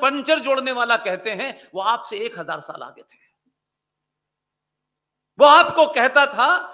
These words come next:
कि जो आज साहिबे मसनद हैं, अब इसमें उर्दू किसी की समझ में नहीं आएगी कि जो मसनद होता है क्या होता है। पहले राजा महाराजा सुल्तान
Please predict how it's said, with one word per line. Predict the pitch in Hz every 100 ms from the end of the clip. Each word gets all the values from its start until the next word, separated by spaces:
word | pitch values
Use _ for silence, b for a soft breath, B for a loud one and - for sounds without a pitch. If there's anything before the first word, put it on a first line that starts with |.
| B
कि | 226
जो | 170 262
आज | 247 262 311 311
साहिबे | 247 262 202 262 302 311
मसनद | 262 247 254 294 247
हैं, | - 320 277 139 _ _ _ _ _ _ _ _ _ _ _ _ _ _ _ _ _ _ _ _ _
अब | 240
इसमें | 269 - 311
उर्दू | 294 330
किसी | 330 277 320
की | 302
समझ | 285 302
में | 294
नहीं | 277
आएगी | 285 285
कि | 277
जो | 262
मसनद | 262 247 247 254
होता | 240 247
है |
क्या | 233 190
होता | 170 170
है। | - _ _ _ _ _ _ _ _ _ _ _ _ _ _ _ _ _ 220
पहले | 240 285 302
राजा | 220 214 214 247
महाराजा | 226 190 196 196 214 226
सुल्तान | 226 180 160 180 202 240